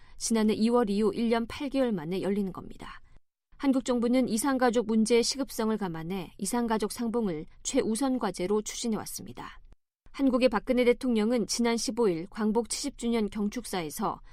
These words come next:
이산가족들의 전면적인 생사 확인과 금강산 면회소를 이용해 상봉을 상시화하자고 북한에 제안했습니다.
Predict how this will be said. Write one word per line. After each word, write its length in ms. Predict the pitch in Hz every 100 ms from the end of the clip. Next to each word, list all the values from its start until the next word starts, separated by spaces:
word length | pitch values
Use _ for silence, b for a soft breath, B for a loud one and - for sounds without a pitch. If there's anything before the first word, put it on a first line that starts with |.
| b
이산가족들의 800 | - 220 240 220 220 - 208 220
전면적인 720 | 214 214 233 247 233 214 233
생사 340 | 220 269 269 262
확인과 640 | 240 202 175 160 214 226 b b
금강산 580 | - 226 233 240 240 202
면회소를 500 | 208 233 262 247 226
이용해 480 | 175 175 180 202 -
상봉을 480 | - 262 233 226 226
상시화하자고 880 | - 294 277 269 247 196 - - 208
북한에 360 | - - 208 -
제안했습니다. 840 | 214 180 117 - - - -